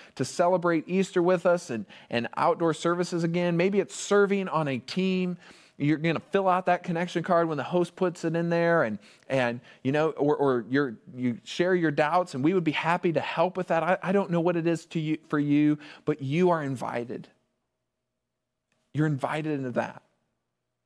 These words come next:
And I wanna make sure you know you're invited into the bigger picture.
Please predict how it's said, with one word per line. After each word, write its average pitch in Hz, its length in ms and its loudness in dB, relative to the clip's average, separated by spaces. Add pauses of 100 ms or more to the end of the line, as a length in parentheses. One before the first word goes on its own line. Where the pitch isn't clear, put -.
(500)
And 156 100 0
I 185 60 4
wanna 233 160 2
make 196 180 2
sure 185 180 0
you 180 200 4
know 185 160 4
you're 180 220 2
invited 190 440 -2
into 160 140 -2
the 139 80 -4
bigger 160 260 -2
picture. 185 500 -6